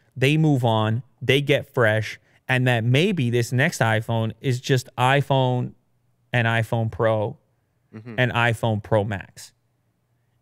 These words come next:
Speaker 1: And then it's up to the individual to know which year model it is,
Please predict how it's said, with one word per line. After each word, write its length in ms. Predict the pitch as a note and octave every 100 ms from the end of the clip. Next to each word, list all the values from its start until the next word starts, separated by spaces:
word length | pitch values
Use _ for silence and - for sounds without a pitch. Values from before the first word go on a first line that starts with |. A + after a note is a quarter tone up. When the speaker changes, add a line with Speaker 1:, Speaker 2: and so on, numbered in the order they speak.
| _
Speaker 1:
And 140 | C3+ C3+
then 100 | C3+
it's 140 | A#2+
up 180 | C3 C3+
to 220 | - B2+
the 120 | A#2+
individual 640 | C3 C3 C3+ E3+ D3 C#3+ C3
to 120 | C3+
know 380 | B2 C#3 C3 B2
which 380 | A#2 B2 - A2
year 320 | A2 B2+ A#2
model 400 | A2+ A2+ B2 C#3
it 100 | C#3+
is, 340 | D#3 F3+ -